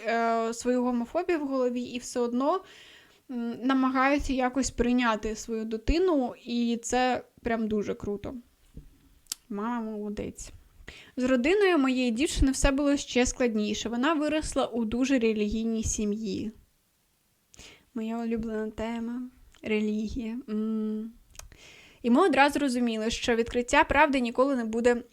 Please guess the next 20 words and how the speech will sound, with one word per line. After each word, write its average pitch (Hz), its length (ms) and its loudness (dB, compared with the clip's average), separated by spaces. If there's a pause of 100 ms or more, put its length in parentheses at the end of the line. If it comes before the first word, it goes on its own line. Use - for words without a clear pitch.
(160)
а, 233 200 0
сприйняте. 226 580 0
Попри 254 320 0
це, 370 300 4
ми 277 280 4
завжди 247 400 4
були 226 240 0
поруч, 226 440 0
допомагали, 226 640 0
підтримували 247 640 0
просто, 262 440 0
щоб 240 320 -2 (280)
зробити 240 460 2
їх 247 200 0
щасливими. 226 680 -4 (100)
Але 269 200 8
ми 381 100 8
знали, 240 380 8
одного 254 360 4
дня, 254 360 4